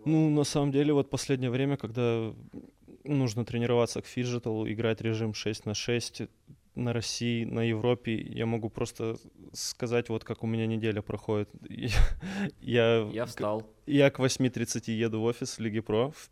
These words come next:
Speaker 1: в пять я возвращаюсь, э, домой. Э, в-, ну, то есть всё это время я был в офисе, играл ежедневный турнир Лиги Про.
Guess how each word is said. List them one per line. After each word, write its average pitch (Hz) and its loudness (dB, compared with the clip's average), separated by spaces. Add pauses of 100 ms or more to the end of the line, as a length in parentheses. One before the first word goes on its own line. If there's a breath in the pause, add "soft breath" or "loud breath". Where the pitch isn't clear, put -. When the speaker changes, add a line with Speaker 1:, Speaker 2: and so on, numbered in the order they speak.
Speaker 1:
в - -16
пять 113 0
я 104 0
возвращаюсь, 104 -2
э, - -14
домой. 110 -2 (320)
Э, - -20 (300)
в-, - -18 (180)
ну, 131 2
то 113 -2
есть 104 -2
всё - 0
это 110 0
время 120 2
я 104 2
был 101 0
в 98 -6
офисе, 113 -4
играл 101 0
ежедневный 104 -2
турнир 110 -2
Лиги 135 -4
Про. 151 0